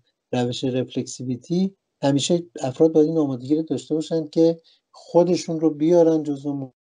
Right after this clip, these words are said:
موضوع پژوهش و در مورد خودشون به راحتی بتونن صحبت کنن، وگرنه هرگز نمی‌تونن با یک روش رفلکسیو، اه، اه، مسئله رو حل کنن. خب من خودم رو بخوام مثال بزنم، من در یک خانوادهٔ،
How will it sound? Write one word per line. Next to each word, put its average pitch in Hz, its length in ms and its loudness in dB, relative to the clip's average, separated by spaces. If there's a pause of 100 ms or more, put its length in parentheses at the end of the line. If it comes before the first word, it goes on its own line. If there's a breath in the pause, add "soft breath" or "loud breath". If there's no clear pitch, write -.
(140)
موضوع 123 280 -8
پژوهش 123 640 -6
و 139 60 -6
در 123 180 -4
مورد 123 240 -8
خودشون 151 420 -2
به 143 60 -2
راحتی 120 340 -4
بتونن 147 440 -2 (300 soft breath)
صحبت 135 480 0
کنن، 170 240 -2
وگرنه 131 460 2
هرگز 147 400 2
نمی‌تونن 127 400 -4
با 107 140 -4
یک 110 160 -8
روش 104 320 -6 (600 soft breath)
رفلکسیو، 127 760 0 (120)
اه، 127 480 2 (680)
اه، 120 420 -6 (300)
مسئله 123 420 -2
رو 147 280 4 (220 soft breath)
حل 127 180 2
کنن. 104 220 -10
خب 143 140 -2
من 160 160 6
خودم 185 300 4
رو 147 100 4
بخوام 147 200 -4
مثال 147 280 0
بزنم، 170 220 -2
من 175 160 0
در 160 140 2
یک 156 100 0
خانوادهٔ، 135 640 -4